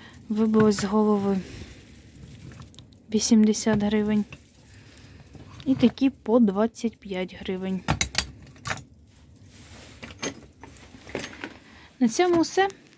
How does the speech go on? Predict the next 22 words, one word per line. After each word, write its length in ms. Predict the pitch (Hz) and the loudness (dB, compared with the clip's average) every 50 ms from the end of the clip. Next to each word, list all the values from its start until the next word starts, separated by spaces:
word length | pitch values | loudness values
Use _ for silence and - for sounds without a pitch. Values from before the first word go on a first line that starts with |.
| _ _ - | _ _ 0
Дякую 380 | 220 262 277 269 - 233 220 | 4 4 4 4 4 0 0
за 120 | 202 214 196 | 2 0 -2
перегляд. 500 | - - 220 262 330 359 311 294 302 302 - - - - _ _ _ | -2 -2 0 0 0 0 2 0 0 -2 -2 -18 -20 -20 _ _ _
Підписуйтесь 640 | - 214 - - - 262 - - 226 208 - 208 - | -14 -12 -6 0 0 0 0 0 -6 -4 -6 -8 -8
та 120 | - - 202 | -8 -10 -10
ставте 420 | - - 247 240 - - - 202 | -2 0 0 0 0 -2 -2 2
лайки, 340 | 240 277 320 311 - - 233 | 4 4 4 2 0 -6 -10
коментуйте. 880 | - - 269 247 226 208 202 196 - - 349 370 359 - - 302 294 - _ _ _ _ _ _ _ _ - - - _ _ _ _ | -2 0 4 4 4 4 4 0 0 2 2 2 2 2 -2 -4 -4 -4 _ _ _ _ _ _ _ _ -20 -20 -20 _ _ _ _
По 80 | - 233 | -4 -4
всім 340 | 220 - - - 294 269 240 | -2 -2 2 4 4 4 6
питанням 520 | 254 240 240 254 240 233 220 220 220 220 | 4 0 0 2 4 4 4 4 4 2
Viber 400 | 240 311 359 349 - 294 285 285 - | 2 2 2 0 0 -2 -4 -4 -4
або 220 | - 208 196 220 226 | -8 -4 -2 -2 0
за 100 | 208 208 | 2 2
номером 400 | 226 254 262 254 240 233 226 214 | 4 4 4 4 4 2 2 0
телефону. 680 | - 233 226 220 214 202 - - 185 175 180 180 170 - - - _ _ _ _ _ _ _ _ _ _ _ _ _ - _ _ _ _ - - - _ - | -2 -4 -4 -4 -4 -6 -6 -10 -8 -8 -8 -8 -10 -12 -16 -20 _ _ _ _ _ _ _ _ _ _ _ _ _ -20 _ _ _ _ -20 -20 -16 _ 0
Відправка 440 | 226 220 - 254 285 285 - - 233 | 0 0 4 4 4 4 4 2 -2
тільки 400 | 226 - 277 285 254 240 - 240 | 0 2 2 2 2 2 2 2
новою 300 | 226 233 208 220 214 208 | 2 4 4 2 0 0
поштою, 460 | 214 - 285 339 - - - 214 202 | 2 0 0 0 0 -2 -6 -6 -6
тільки 360 | 202 - 269 269 - - 240 214 | -2 -2 -4 -4 -4 -6 -6 -6
без 460 | 185 - 226 262 269 - - - | -4 -2 -2 -2 -2 -4 -12 -14